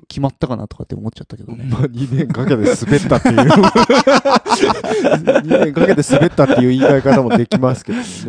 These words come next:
Speaker 1: はい、はい、はい。
Speaker 2: うん。
Speaker 1: まあ、
Speaker 2: まあ、いろいろやってるよと。
Speaker 1: はい。
Speaker 2: た-、
Speaker 1: 配信してるんで。
Speaker 2: 大-、大概のとこでサン検索しとけば聞けるやろうと。
Speaker 1: そうですね。で、まあ、サン、まあ、何回も言ってますけども、サンの真ん中のAの部分はラムダで
Speaker 2: ラムダね。
Speaker 1: 変換できますので、
Speaker 2: うん。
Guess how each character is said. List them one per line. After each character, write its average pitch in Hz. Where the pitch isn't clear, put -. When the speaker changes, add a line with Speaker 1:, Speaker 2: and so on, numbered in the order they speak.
Speaker 1:
は 127
い、 110
は 107
い、 -
は -
い。 -
Speaker 2:
う 107
ん。 87
Speaker 1:
ま 185
あ、 -
Speaker 2:
ま 147
あ、 -
い 131
ろ 170
い -
ろ 190
や 160
っ -
て 208
る 202
よ 143
と。 92
Speaker 1:
は 175
い。 -
Speaker 2:
た-、 -
Speaker 1:
配 160
信 160
し 165
て 196
る 156
ん -
で。 139
Speaker 2:
大-、 202
大 -
概 214
の 214
と 220
こ 233
で 156
サ 165
ン 117
検 123
索 143
し -
と 151
け 147
ば 85
聞 -
け 127
る 135
や 135
ろ 247
う -
と。 -
Speaker 1:
そ -
う -
で 127
す -
ね。 135
で、 170
ま 180
あ、 165
サ 196
ン、 175
ま 170
あ、 -
何 170
回 202
も 190
言 160
っ -
て 170
ま 185
す -
け 139
ど 123
も、 113
サ 180
ン 175
の 139
真 135
ん 147
中 147
の 143
A 156
の 123
部 113
分 110
は 127
ラ 123
ム 139
ダ 107
で 120
Speaker 2:
ラ 175
ム 151
ダ 160
ね。 160
Speaker 1:
変 113
換 113
で 110
き 113
ま 110
す 107
の 95
で、 107
Speaker 2:
う 95
ん。 73